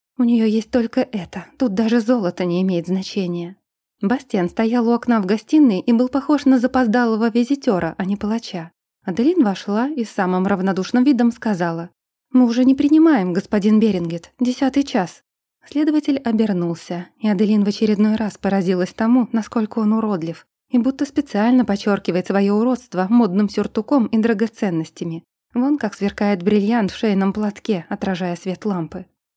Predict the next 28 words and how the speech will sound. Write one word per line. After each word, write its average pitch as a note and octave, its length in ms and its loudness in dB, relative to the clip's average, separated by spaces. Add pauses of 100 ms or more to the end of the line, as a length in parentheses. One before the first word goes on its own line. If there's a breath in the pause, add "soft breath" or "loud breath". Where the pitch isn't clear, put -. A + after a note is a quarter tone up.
(160)
«Ваш A3 260 0
брат, B3+ 400 0
Аделин», E3+ 520 0 (140)
сухо - 320 -6
произнес E3+ 440 -2
Бастиан. E3 560 -8 (180)
«Я A3+ 200 0
должен G#3 320 0
его G3+ 260 2
увидеть. F3+ 480 -4 (100)
Немедленно». D#3+ 680 2 (460)
Аделин A3+ 380 2
вдруг A#3 320 0
поняла, A#3 540 0
что - 180 -4
кутается G#3 420 -2
в - 100 -10
платок G#3+ 360 -4
так, - 260 -8
словно B3 360 2
ее A3 340 2
знобит. G3 560 -2 (300)
Нет, G3 360 -2
он A#3 140 6
не B3 100 6
должен G#3+ 400 2
ничего F#3+ 320 -2
заподозрить. F3+ 680 -2